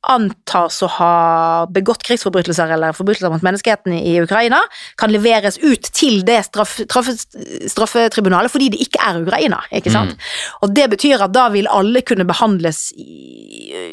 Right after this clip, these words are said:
Speaker 1: i den samme institusjonen, og så kan man hev-, heller da finans-, være med på å finansiere den, eh, for å sørge for at dette her blir gjort på en, på en, eh, lik måte for alle. Og det er klart, det, jeg tenker nok at det vil være den, den mest naturlige løsningen.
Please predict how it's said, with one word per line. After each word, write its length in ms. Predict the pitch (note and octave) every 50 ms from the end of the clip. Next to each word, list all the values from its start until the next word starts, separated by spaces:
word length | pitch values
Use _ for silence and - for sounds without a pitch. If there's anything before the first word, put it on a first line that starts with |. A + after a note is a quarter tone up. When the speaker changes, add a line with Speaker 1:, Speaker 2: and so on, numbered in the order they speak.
| D2+ -
Speaker 1:
i 140 | - D4+
den 100 | B3 A3+
samme 240 | - A3 G#3+ G#3+ A3+
institusjonen, 720 | - G3 E3 - F3+ D#3+ E3+ - G3 F3 F3+ - - E3+ -
og 80 | -
så 80 | G3 B3
kan 160 | - A3 F#3
man 160 | F3 E3 E3+
hev-, 220 | F#3 G3+ F#3+ F3 -
heller 320 | - A#3+ A#3 F#3+ D#3+ D3+
da 80 | G3 G3+ F#3 - - - - - _ -
finans-, 460 | - - A3+ G#3+ G#3+ G3+ F3+ - - A3
være 160 | G3+ G3 G#3
med 160 | G#3+ G3 -
på 80 | F3+ -
å 20 | F#3
finansiere 580 | F3 E3+ D#3+ - G#3 G3+ F#3+ E3 D3 C#3+ D3+
den, 240 | C#3 F#3+ A#3 C4 A#3 - _ _ _ - - - - - - -
eh, 460 | - F3 F3 F3 E3+ E3+ E3+ F#3 F#3+ G3
for 300 | - - - G#3 F3+ F3
å 20 | - -
sørge 240 | F#3 F3 E3+ F#3+ F3+
for 160 | - F#3+ D#3
at 140 | D#3 - F#3
dette 80 | - E3+ F3+
her 100 | F3 D#3+
blir 160 | D#3+ D#3+ D#3 F#3
gjort 180 | E3+ - - -
på 160 | - D#3+ D#3
en, 160 | D3+ D#3 D#3 - - _ -
på 80 | - F3
en, 160 | D#3+ E3+ - -
eh, 400 | - - - - - - - - - G3+
lik 320 | G3 G#3 G3 E3 - -
måte 240 | F#3 - E3+ - F3 D3
for 140 | D#3 - - -
alle. 160 | - - -
Og 80 | -
det 80 | G#3 B3
er 80 | B3+ B3+
klart, 160 | A3+ G#3+ B3
det, 80 | B3+ B3 - A#3 A#3+
jeg 160 | A3 - -
tenker 240 | F3+ F3 - B3 G#3+
nok 160 | G3 - F3+
at 80 | F3
det 160 | G3 A3 G3+ F3+
vil 160 | F3 E3+ E3
være 240 | E3 E3 F3+ F#3 G3 F3+
den, 160 | E3+ D#3 D3+ - - - - - - -
den 160 | F#3+ G#3 A3
mest 160 | - - -
naturlige 480 | F#3+ - - - G#3 F#3 E3+ E3+ E3 D#3
løsningen. 480 | D#3+ D#3+ D#3 - - B3+ C#4 F4 G#4